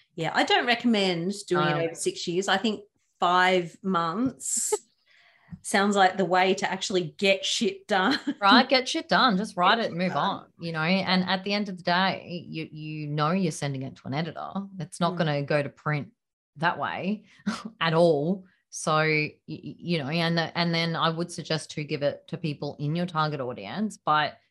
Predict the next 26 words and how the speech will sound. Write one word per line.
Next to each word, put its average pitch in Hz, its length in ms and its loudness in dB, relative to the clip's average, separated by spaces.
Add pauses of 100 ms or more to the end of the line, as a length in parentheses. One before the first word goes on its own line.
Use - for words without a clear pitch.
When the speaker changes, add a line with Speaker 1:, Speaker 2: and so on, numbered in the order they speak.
Speaker 2:
don't 208 180 0
ask 175 240 2
them 165 180 2
to 147 100 -10
be 147 160 0
editors. 180 720 -4
Just - 220 -20
ask 165 200 -2
them 156 400 -4
to 160 100 -10
read 151 240 -6
it. - 160 -14 (540)
And, 147 500 -2
you 165 160 -4
know, 160 160 -4
don't 214 380 2
waste, 190 400 0 (100)
as 185 240 2
another 180 460 2
suggestion, 131 600 -8 (120)
don't 202 240 0
waste 202 260 0
time 190 380 0
here 196 160 0
and 104 120 -10
there. 62 280 -14